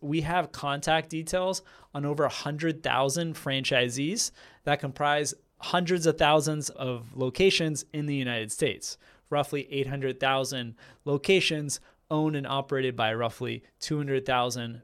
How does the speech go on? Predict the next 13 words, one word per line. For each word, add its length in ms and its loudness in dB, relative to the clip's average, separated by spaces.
franchisees, 840 -2
as 200 0
well 220 2
as 80 0
some 160 -2
of 100 -2
those 220 -2
are 160 -8
corporately 580 -4
owned 300 -8
and 140 -8
managed 360 -6
locations. 720 -6